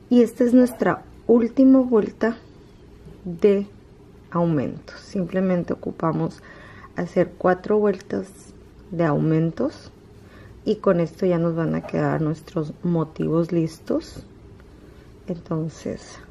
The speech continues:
aquí ya hice yo los cuatro porque estas dos cadenas no las cuento. Entonces tengo uno, dos, tres y cuatro relieves.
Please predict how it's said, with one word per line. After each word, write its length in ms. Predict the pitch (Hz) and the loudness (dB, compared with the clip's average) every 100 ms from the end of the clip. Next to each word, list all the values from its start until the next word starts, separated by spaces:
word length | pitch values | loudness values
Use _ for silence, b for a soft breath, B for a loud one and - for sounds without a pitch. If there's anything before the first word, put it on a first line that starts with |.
| - - - - | -20 -20 -20 -16
aquí 340 | - - 214 214 | -16 -6 -2 4
ya 140 | 233 | 6
hice 340 | 208 190 196 180 | 6 4 -2 2
yo 160 | 180 | 2
los 340 | 170 165 - - | 0 -4 -8 -20
cuatro 480 | - 147 143 - 277 - - - - - - - - - - - - - - - - B B B B B | -8 -6 -4 -2 -4 -4 -20 -20 -20 -20 -20 -20 -20 -20 -20 -20 -20 -20 -20 -20 -20 B B B B B
porque 240 | 196 - | -6 -4
estas 260 | 175 - 175 | -6 -4 -4
dos 140 | 165 | -4
cadenas 480 | - 196 190 165 170 - - 175 | -4 2 2 2 -4 -8 -14 -4
no 140 | 151 | -2
las 240 | 139 - - | -2 -6 -10
cuento. 360 | - 85 - | -6 -6 -8
Entonces 440 | - - - - - | -12 -10 -12 -12 -14
tengo 400 | - 160 160 - | -8 -6 -6 -2
uno, 400 | 226 254 262 262 | 4 6 6 2
dos, 460 | 226 - 240 - - | 0 -4 -6 -10 -14
tres 360 | - - 220 - - | -4 -2 -2 -6 -12
y 60 | |
cuatro 460 | - - - - 175 | -6 -4 -4 -6 -4
relieves. 480 | 180 202 214 185 | -2 2 2 0